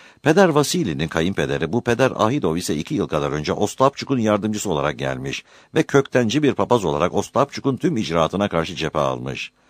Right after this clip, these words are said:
Nalçik Ortodoks cemaati Ostapçukçular ve Ahidovcular olmak üzere ikiye bölünmüş. Bu arada yaşlı Ostapçuk ölmüş. Peder Ahidov adamın anısına ayin düzenlemeyi bile reddetmiş. Ostapçuk yanlıları isyan etmiş. Nalçik'in bağlı olduğu Stavropol Piskoposluğuna şikayet etmişler.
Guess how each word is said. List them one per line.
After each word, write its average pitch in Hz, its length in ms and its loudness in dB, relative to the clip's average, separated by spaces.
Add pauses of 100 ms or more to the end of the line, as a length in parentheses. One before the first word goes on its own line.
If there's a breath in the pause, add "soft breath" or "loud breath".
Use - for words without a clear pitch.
(440 soft breath)
Nalçik 175 420 4
Ortodoks 123 440 2
cemaati 73 500 0
Ostapçukçular 127 920 2
ve 117 100 4
Ahidovcular 92 680 0
olmak 85 320 -2
üzere 85 240 -4
ikiye 80 300 -2
bölünmüş. 67 540 -6 (340 soft breath)
Bu 175 160 6
arada 90 260 4
yaşlı 90 380 0
Ostapçuk 92 540 0
ölmüş. 67 460 -4 (280 soft breath)
Peder 165 240 4
Ahidov 95 520 4
adamın 78 280 -2
anısına 76 420 -2
ayin 85 380 0
düzenlemeyi 78 560 -2
bile 76 200 -4
reddetmiş. 69 680 -8 (420 soft breath)
Ostapçuk 151 580 2
yanlıları 76 440 0
isyan 78 360 -2
etmiş. 69 360 -8
Nalçik'in 95 600 -2
bağlı 76 240 2
olduğu 85 320 -2
Stavropol 92 640 0
Piskoposluğuna 82 680 -6
şikayet 76 360 -2
etmişler. 67 460 -6